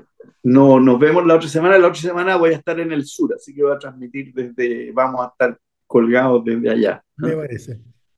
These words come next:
Speaker 2: Ya, pues,
Speaker 1: Oye, y de nuevo, mi pena por tu asistente, que
Speaker 2: Oh, sí.
Speaker 1: era, era una, eh, oye, era una simpatía. Bueno, no, ustedes no tienen por qué conocerla, pero era, era lo más cariñoso
Speaker 2: No, lo
Speaker 1: que puede
Speaker 2: más
Speaker 1: haber y lo más atenta que puede haber.
Speaker 2: Corazón, era el
Speaker 1: Y
Speaker 2: corazón
Speaker 1: nexo
Speaker 2: de mi
Speaker 1: crucial
Speaker 2: oficina.
Speaker 1: para coordinarnos entre nosotros,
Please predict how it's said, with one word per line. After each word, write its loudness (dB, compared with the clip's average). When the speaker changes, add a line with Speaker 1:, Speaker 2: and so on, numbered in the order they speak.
Speaker 2:
Ya, -2
pues, -4
Speaker 1:
Oye, 6
y 4
de 4
nuevo, 2
mi -6
pena -6
por -8
tu -8
asistente, 0
que 0
Speaker 2:
Oh, -14
sí. -16
Speaker 1:
era, 4
era 0
una, -10
eh, -4
oye, 0
era -2
una -8
simpatía. 0
Bueno, -2
no, -12
ustedes 0
no -4
tienen -6
por -10
qué -6
conocerla, 0
pero 4
era, 4
era 2
lo -2
más -4
cariñoso -4
Speaker 2:
No, -6
lo -
Speaker 1:
que -6
puede 2
Speaker 2:
más 2
Speaker 1:
haber 2
y 4
lo 2
más -2
atenta 0
que -6
puede -2
haber. 0
Speaker 2:
Corazón, -14
era -4
el -4
Speaker 1:
Y 2
Speaker 2:
corazón 2
Speaker 1:
nexo -4
Speaker 2:
de -4
mi -2
Speaker 1:
crucial -2
Speaker 2:
oficina. -4
Speaker 1:
para -6
coordinarnos -6
entre -10
nosotros, -2